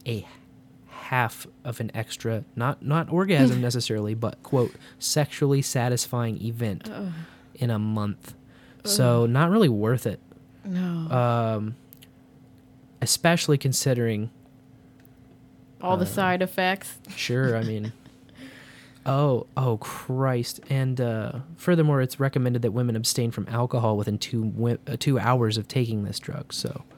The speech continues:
Speaker 1: which is a daily medication, by the way.
Speaker 2: Oh.
Speaker 1: So a two-hour window on each side,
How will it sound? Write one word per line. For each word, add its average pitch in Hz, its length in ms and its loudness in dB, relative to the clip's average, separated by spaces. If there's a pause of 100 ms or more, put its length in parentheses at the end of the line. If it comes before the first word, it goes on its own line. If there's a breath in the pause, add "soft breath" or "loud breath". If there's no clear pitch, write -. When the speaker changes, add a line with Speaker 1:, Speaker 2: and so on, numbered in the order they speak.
(520 loud breath)
Speaker 1:
which 135 220 0
is 123 100 2
a 117 60 0
daily 113 380 0
medication, 104 540 -4
by 101 140 -6
the 92 100 -8
way. - 180 -8 (280 loud breath)
Speaker 2:
Oh. 214 480 -2
Speaker 1:
So 113 460 -4 (800)
a 151 60 -2
two-hour 147 480 4
window 135 260 4
on 127 120 2
each 131 280 -2
side, 123 520 2